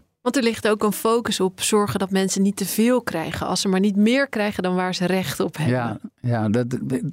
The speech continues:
Speaker 2: dat, dat is wel echt, ja, dat is een heel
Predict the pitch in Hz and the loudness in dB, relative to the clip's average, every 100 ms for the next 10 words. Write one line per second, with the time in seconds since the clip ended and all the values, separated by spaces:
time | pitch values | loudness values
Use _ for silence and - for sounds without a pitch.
0 | - 127 123 - - - _ _ _ - | -10 -12 -10 -12 -18 -20 _ _ _ 0
1 | 127 120 110 123 120 123 - - - 131 | 0 2 2 2 2 0 -4 -6 -6 0
2 | 123 117 107 110 113 120 - 139 - 104 | 2 2 2 2 2 2 0 -4 -4 0
3 | 135 | 2